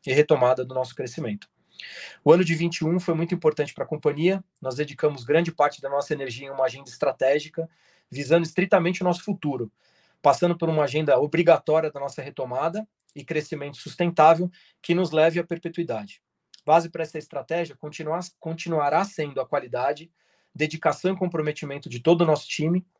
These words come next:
No entanto, agora direcionando toda a nossa atenção aos nossos clientes, atuais e futuros, buscando proporcionar a eles as melhores experiências, experiências que sejam diferenciadas e positivas.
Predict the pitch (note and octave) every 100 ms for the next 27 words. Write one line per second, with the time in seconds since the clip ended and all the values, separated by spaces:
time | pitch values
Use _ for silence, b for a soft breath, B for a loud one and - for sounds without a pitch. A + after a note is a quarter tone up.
0 | - D#3 E3 - F3+ G#3 - B B B
1 | B D3+ D#3+ F3 E3 E3+ E3+ E3+ E3 E3
2 | F#3 F3+ F3 F3 E3+ D3+ - E3 F#3 F3
3 | F3 F3 - G3 F3 C#3+ B2 - - _
4 | _ _ - C#3+ D3+ F3 C#3 D#3 G#3 -
5 | - _ _ _ E3 D#3+ G#3 C#3 A#2+ A2
6 | - - B2 D3 D#3 D#3 - D3+ D#3+ D3
7 | D3+ C#3 D#3 C#3 C#3+ D#3+ D#3+ - _ -
8 | C#3 C#3 C#3 E3 F#3 E3 - F3+ F3 C#3
9 | A#2+ - A2+ - b b b b b -
10 | - D3+ E3+ F3 - - E3 D3+ - D#3+
11 | D3 - D#3 F#3+ G#3+ G3 G3+ G3 - B2+
12 | A2+ G2+ -